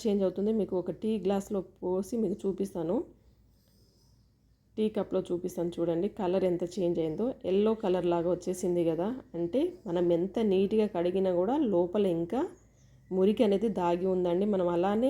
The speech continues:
మళ్ళీ వంట చేసామనుకోండి, అవన్నీ మొత్తం మన బాడీలోకి పోతాయి కదా. కాబట్టి జాగ్రత్తగా వహించి ఈసారి వాడేటప్పుడు తప్పకుండా ఇలా నీళ్ళు బాయిల్ చేసిన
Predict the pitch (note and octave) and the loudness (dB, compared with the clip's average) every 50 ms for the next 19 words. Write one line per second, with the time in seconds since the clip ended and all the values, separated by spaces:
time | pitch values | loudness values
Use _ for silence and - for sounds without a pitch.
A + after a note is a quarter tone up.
0 | D#4 E4+ C4+ F#3+ F#3 G3 G#3 G3 G3 F#3+ G3 G3 A3+ G#3 A3+ A3 G#3+ - G#3+ G#3 | 2 2 2 2 2 2 2 2 2 2 2 0 2 2 2 2 2 0 -2 0
1 | G3+ F#3+ F#3+ F#3 - F#3 F#3 F3+ F#3+ G#3+ G#3+ - - - E3+ E3+ D#3 E3+ E3+ E3+ | 0 0 0 0 -2 -2 0 0 0 -2 -2 -6 -8 -8 -6 -4 -2 0 0 2
2 | F3 F#3+ A3 A#3 A3 G3+ G3+ - - A3+ A3 G#3 G3 G3 F#3 F#3 F#3+ F3+ F#3 G3 | 2 4 4 4 2 0 0 -2 -2 0 0 2 2 2 2 2 2 2 4 4
3 | G#3 G#3 G3+ G3+ - - F#3+ F#3 - G3 G3+ F3+ F#3 F#3 G3+ B3 D4 - - - | 4 2 2 0 -2 -2 -2 0 0 0 2 2 2 2 0 0 -4 -8 -14 -20
4 | - - - - - - F3 E3+ F3+ F3 F3+ E3+ - A3+ A3 E3+ E3 E3+ E3+ E3+ | -20 -18 -18 -14 -6 -4 -2 -2 0 0 -2 0 0 0 0 0 2 2 2 2
5 | D#3+ F#3+ F#3 - F#3 F#3+ G#3 G#3+ F3 E3 D#3+ E3 E3 E3+ F3 F3 - G#3 A#3 C4 | 0 -2 -2 0 0 0 0 0 0 0 2 2 2 2 2 0 0 0 0 2
6 | D4+ E4+ E4+ - - F3 F3 F3 - F3+ F3 F3 G3+ A3+ - - E3 D#3+ D#3+ E3 | 2 0 0 0 0 0 0 0 0 -2 0 0 0 0 0 0 0 0 2 2
7 | F3 F3 E3+ F3+ E3+ E3+ G3 G#3+ G#3+ - E3 D3 - - E3 D#3 F3 F3+ F#3 F#3+ | 2 2 2 0 -4 -2 -2 -4 -4 -4 -6 -8 -8 -8 -4 -2 0 0 2 2
8 | F3+ E3+ E3+ E3+ E3+ F3 E3+ F3 F3 E3+ D#3+ F3 F3 E3+ F3 E3+ F3 F3 F#3 - | 2 2 2 0 2 2 2 2 2 0 0 2 2 2 2 2 2 0 0 0
9 | F#3+ | -2